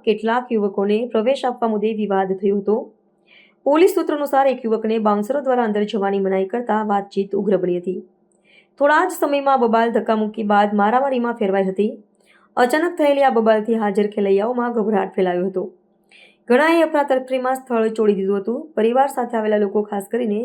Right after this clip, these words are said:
સુરક્ષાને લઈને ચિંતિત જોવા મળ્યા હતા. પોલીસે ઘટના સ્થળે જઈ મામલો થાળે પાડ્યો. ઘટના અંગેની જાણ થતાં જ સિંગણપુર પોલીસની ટીમ સ્થળે પહોંચી ગઈ હતી. પોલીસે બંને પક્ષોને સમજાવી મામલો થાળે પાડ્યો હતો. મળતી માહિતી મુજબ ઘટના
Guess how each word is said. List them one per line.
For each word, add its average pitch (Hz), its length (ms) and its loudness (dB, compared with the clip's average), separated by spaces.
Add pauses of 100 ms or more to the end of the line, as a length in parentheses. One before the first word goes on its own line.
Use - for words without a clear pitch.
(400)
સુરક્ષાને 311 520 -4
લઈને 233 320 2
ચિંતિત 214 400 -2
જોવા 196 180 0
મળ્યા 190 240 2
હતા. 190 160 -4 (400)
પોલીસે 339 460 2
ઘટના 285 260 -2
સ્થળે 262 300 0
જઈ 240 100 2 (120)
મામલો 214 260 0
થાળે 208 340 -2
પાડ્યો. 196 260 -2 (420)
ઘટના 254 300 2
અંગેની 330 320 -2
જાણ 262 220 2
થતાં 240 340 -2
જ 247 80 -10
સિંગણપુર 285 560 -2
પોલીસની 226 340 -4
ટીમ 220 240 -6
સ્થળે 208 240 -4
પહોંચી 196 340 -4
ગઈ 196 140 2
હતી. 196 240 -4 (140)
પોલીસે 202 340 0
બંને 214 300 -2
પક્ષોને 240 380 -2
સમજાવી 214 600 0 (580)
મામલો 285 440 2
થાળે 226 320 2
પાડ્યો 190 340 4
હતો. 202 180 0 (220)
મળતી 220 280 0
માહિતી 285 300 -4
મુજબ 226 300 0
ઘટના 202 260 -2